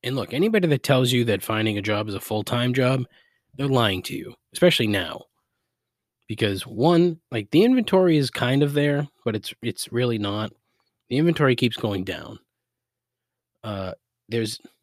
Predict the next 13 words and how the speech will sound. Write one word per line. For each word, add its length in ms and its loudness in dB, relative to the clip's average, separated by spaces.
ten 400 2
thousand 480 2
times 540 -2
as 120 -8
many 300 -4
applicants 560 -8
as 140 -6
usual. 480 -10
So 320 -10
you're 160 -8
dealing 500 -4
with, 360 -4
uh, 360 -16